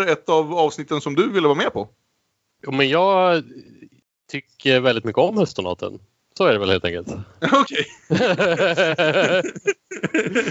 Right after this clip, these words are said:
Speaker 2: Eh, eller jag, jag mindes det som att jag tyckte väldigt mycket om den. Och det har jag nog i och för sig inte ändrat. Men, men, men jag insåg också att jag nog, eh, det var väldigt länge sedan jag såg den, tror jag. Så jag hade nog också glömt ganska mycket av den.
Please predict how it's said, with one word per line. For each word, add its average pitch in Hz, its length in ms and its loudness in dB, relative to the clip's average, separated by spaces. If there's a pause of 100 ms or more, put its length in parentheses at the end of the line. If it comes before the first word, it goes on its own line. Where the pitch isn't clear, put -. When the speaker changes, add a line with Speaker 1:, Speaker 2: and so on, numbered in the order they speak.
(360)
Speaker 2:
Eh, 123 600 2 (480)
eller 160 360 2
jag, 156 380 2
jag 147 320 0
mindes 160 340 2
det 190 120 2
som 202 120 -2
att 185 100 2
jag 190 100 0
tyckte 185 220 -4
väldigt 127 300 -2
mycket 107 640 0
om 107 220 -4
den. 104 160 0
Och 113 120 0
det 120 60 4
har 151 120 4
jag 151 80 2
nog 113 160 2
i 101 80 0
och - 40 -12
för - 80 -2
sig 101 60 -2
inte 104 240 -4
ändrat. 107 560 -2
Men, 117 300 -4
men, 120 360 -2
men 123 160 0
jag 123 120 2
insåg 113 380 -4
också 113 220 -4
att 160 160 0
jag 175 160 2
nog, 107 420 0
eh, 104 320 4 (1000)
det 123 80 0
var 123 80 2
väldigt 113 240 2
länge 117 200 2
sedan 110 80 2
jag 107 100 2
såg 175 180 2
den, 135 120 0
tror 110 120 2
jag. 87 120 -6
Så 117 60 0
jag 117 60 4
hade 117 120 0
nog 151 140 2
också - 200 -2
glömt 117 320 -2
ganska 110 240 0
mycket 101 160 -4
av 95 100 -2
den. 104 240 -4